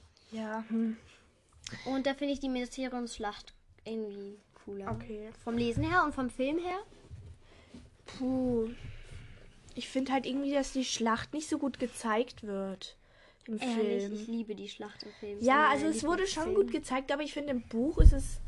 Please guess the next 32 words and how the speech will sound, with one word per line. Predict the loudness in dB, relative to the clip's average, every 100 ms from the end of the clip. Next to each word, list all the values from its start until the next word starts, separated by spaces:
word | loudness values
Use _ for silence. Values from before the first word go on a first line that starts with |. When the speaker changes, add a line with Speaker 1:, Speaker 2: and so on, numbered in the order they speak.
| -2
Speaker 1:
halt | -2 -2 -6
anders | -4 -2 -4
gezeigt. | -6 -8 -8 -16 -6
Ich | -2
find's | 2
halt | 2 2
blöd, | 4 6 6 4
dass | 0
man | 2 2
dann | 2 0
so | 4 2 2
irgendwie | 0 0 -2
Freds | -4 -4 -4 -10 -14
Tod | 0 4 4 2 -2
so | -2 -2 0
ganz | 0 0 -6 -16
kurz | -4 0 0 0 -6
nur | -4
so, | 0 -2 -4 -20 -20 -20 -20 -4
nicht | 0
mal | 2 2
Speaker 2:
Ja, |
Speaker 1:
die, | 0
wie | 2
er | 2
Speaker 2:
klar. | 2
Speaker 1:
gestorben | -2 -2 0
ist. | -2 -8 -20 -20 -20 2
Oder | 4 4
halt | 2
auch | 2 2
so | 4 6 6